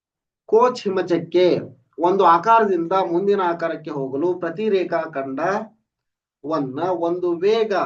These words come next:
ತಡೆಯಿಂದ ಬದಲಾಯಿಸಲಾಗುತ್ತದೆ. ಒಬ್ಬರು ಇದನ್ನು ಹೆಚ್ಚು ಹೆಚ್ಚು ಬಾರಿ ಮಾಡು-, ಮಾಡುತ್ತಿರುವಂತೆ ಬದಲಾವಣೆಗಳು ಅತಿ ಚಿಕ್ಕ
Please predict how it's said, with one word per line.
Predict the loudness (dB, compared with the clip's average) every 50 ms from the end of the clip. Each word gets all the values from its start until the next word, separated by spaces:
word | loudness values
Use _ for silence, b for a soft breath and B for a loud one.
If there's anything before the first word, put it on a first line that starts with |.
| -4 -8 -12 -10
ತಡೆಯಿಂದ | -6 -4 -2 -2 -2 -2 -4 -8 -16 _ _ _ _ _ _ -10 -8 -6 -4 -4
ಬದಲಾಯಿಸಲಾಗುತ್ತದೆ. | -4 -4 -4 -4 -2 0 0 0 0 0 -2 -4 -6 -6 -4 -4 -4 -4 -6 -8 -12 -12 -10 -8 -6 -4 -4 -4 -4 -8 -12 -16 _ _ _ _ _ _ _ _ _ _ _ -4
ಒಬ್ಬರು | -4 -2 0 0 0 0 0
ಇದನ್ನು | -2 -2 -4 -4 -6 -8 -10
ಹೆಚ್ಚು | -12 -10 -12 -12 -10 -6 -4 -2
ಹೆಚ್ಚು | -2 -2 -4 -4 -2 -2 -2 0
ಬಾರಿ | 0 0 0 -2 -2 -4
ಮಾಡು-, | -4 -4 -4 -4 -4 -4 -2 -2 -4 -4 -4 -6 -10 _ -10
ಮಾಡುತ್ತಿರುವಂತೆ | -8 -6 -4 -4 -4 -6 -6 -6 -4 -4 -4 -4 -4 -6 -6 -6 -8
ಬದಲಾವಣೆಗಳು | -8 -6 -8 -6 -4 -2 -2 0 0 -2 -2 -4 -6 -8 -8 -8
ಅತಿ | -8 -8 -6 -4 -4 -4
ಚಿಕ್ಕ | -4 -6 -14 -14 -8 -6